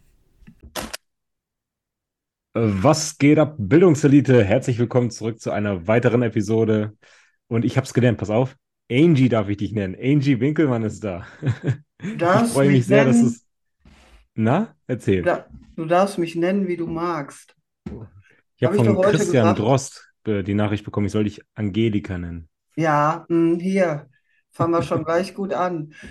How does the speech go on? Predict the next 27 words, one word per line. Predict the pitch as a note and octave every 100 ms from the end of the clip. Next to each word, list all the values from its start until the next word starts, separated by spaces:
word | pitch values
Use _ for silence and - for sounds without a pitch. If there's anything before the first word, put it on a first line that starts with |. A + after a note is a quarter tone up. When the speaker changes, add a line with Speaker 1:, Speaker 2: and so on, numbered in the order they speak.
| -
Speaker 2:
Wie | E3
kommt | G3 G#3+ A#3
der | G3
Vogel | F#3+ F3 E3+ E3+
da | D#3+
drauf? | D#3 D3+ D#3 D3+ D3+ - _ _
Speaker 1:
Keine | B2+ C#3
Ahnung. | C3+ B2 G2+
Ich | F2
glaub, | A2+
gestern | G#2 B2+ B2
wegen | A2+
meiner | A2+ A2
Story | A2 B2+ A2+
hat | G2
er |
mir | G2
geschrieben, | F#2+ F#2+ G#2+ G2+
„Nennen | G#2 B2+
Sie | A#2+
Angelika | A#2 G2+ A2+ A2+ A2+ A2
und | G2
sag | G#2 -
schönen | - G#2+
Gruß | A2
von | G#2
Christian.“ | F#2 G2+ - D#2+ -